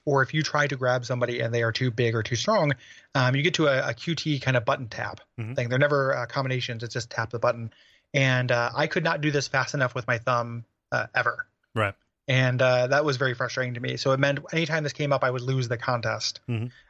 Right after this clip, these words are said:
Speaker 1: um, unless I ha-, was quick enough to move my, you know, my forefinger over to the button.
Speaker 2: Yeah.
Speaker 1: Um, and this is tied to a stat. Um, this is something that you can, you can level up. We'll talk about that in a minute. Um, and again, it just, it was one of those things I feel like should have been out of the box.
Speaker 2: Mm-hmm.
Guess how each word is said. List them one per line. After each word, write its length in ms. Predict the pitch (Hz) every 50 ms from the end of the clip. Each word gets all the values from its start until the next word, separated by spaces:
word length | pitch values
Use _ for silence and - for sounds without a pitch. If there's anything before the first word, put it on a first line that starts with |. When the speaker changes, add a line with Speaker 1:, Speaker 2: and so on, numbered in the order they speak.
| _ -
Speaker 1:
um, 260 | 127 123 120 120 127
unless 300 | 147 143 143 139 135 139
I 80 | 131
ha-, 240 | 120 127 131 127 135
was 180 | 131 131 127 -
quick 240 | - - 196 185 185
enough 220 | 156 139 131 -
to 80 | - 139
move 260 | 135 139 139 127 -
my, 120 | 127 120
you 120 | 131 139 135
know, 80 | 123
my 120 | 120 117 113
forefinger 540 | 117 139 127 120 123 123 120 113 - - - _ _ _ _ _ _ _ _ _ _ -
over 220 | 135 127 110 120
to 80 | 110 110
the 80 | 117
button. 360 | 107 123 123 117 113 110 110 - _
Speaker 2:
Yeah. 240 | - 107 92 82 82 -
Speaker 1:
Um, 280 | - 123 120 120 123 -
and 140 | - 156 165
this 140 | 175 - 190
is 120 | 175 156
tied 240 | - - 170 170 156
to 60 | 139
a 60 | 127 113
stat. 580 | - - - - 254 220 120 101 98 - - _ _ _ _ _ _ _ _ _ _ -
Um, 200 | 135 131 127 127
this 140 | 135 143 143
is 120 | 156 131
something 200 | 156 147 143 143
that 120 | 135 131 135
you 100 | 131 123
can, 260 | - 127 127 127 139
you 80 | 139
can 140 | 123 - 127
level 180 | 127 127 123 143
up. 120 | 139 127 -
We'll 80 | 127
talk 160 | 120 123 120
about 140 | 113 123 117
that 120 | 120 113 113
in 80 | 113
a 40 | 117
minute. 340 | 120 123 123 117 110 - - _ _ _ _ _ _ _ _ _ _ 143
Um, 220 | 131 127 127 131
and 120 | 160 156
again, 260 | 156 147 190 202 180 156
it 60 | 135
just, 160 | 151 143 -
it 60 | 151
was 140 | 135 135 127
one 120 | 135 139
of 40 | 139
those 140 | 135 131 123
things 200 | - 139 131 127
I 100 | 127 120
feel 220 | 110 - 143 139 135
like 120 | 131 127
should 140 | - - 135
have 60 | 135 127
been 100 | 131 123
out 140 | 123 120
of 60 | 120 113
the 60 | 117
box. 480 | 113 110 107 - - - - - - -
Speaker 2:
Mm-hmm. 160 | 127 117 131